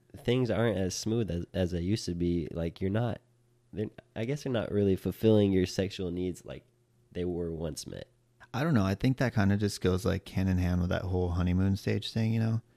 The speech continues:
Speaker 2: Because if, say if, if your levels of intimacy are, like, high in the beginning, I think that's
Speaker 1: That's, like
Speaker 2: normal. And the emotions are, you know, moving all around, all over the place, up and down, up and down.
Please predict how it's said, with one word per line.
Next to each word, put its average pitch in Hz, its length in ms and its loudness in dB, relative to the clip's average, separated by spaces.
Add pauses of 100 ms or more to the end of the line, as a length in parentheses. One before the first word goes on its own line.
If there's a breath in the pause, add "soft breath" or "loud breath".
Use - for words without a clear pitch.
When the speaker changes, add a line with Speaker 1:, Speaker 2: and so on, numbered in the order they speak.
(500 soft breath)
Speaker 2:
Because 110 280 0
if, 107 200 0 (120)
say 147 220 0
if, 131 300 -2
if - 280 -8
your 92 240 0
levels 104 320 -4
of 92 140 -8
intimacy 95 560 -2
are, 87 120 -4
like, 85 180 -10
high 87 220 -6
in 92 100 0
the 101 60 0
beginning, 110 360 0
I 107 100 -6
think 254 240 -8
that's - 240 -8
Speaker 1:
That's, 90 140 -2
like 92 60 0
Speaker 2:
normal. 95 460 0
And 101 80 -4
the 95 60 -2
emotions 101 380 -2
are, 92 140 -4
you - 100 -6
know, 90 120 -2
moving 98 280 0
all 98 200 0
around, 95 260 -2
all 95 160 -2
over 98 160 0
the 98 80 -6
place, 95 220 -4
up 95 120 -8
and 98 80 -6
down, 98 200 -4
up 98 80 -8
and 95 100 -2
down. 95 220 -2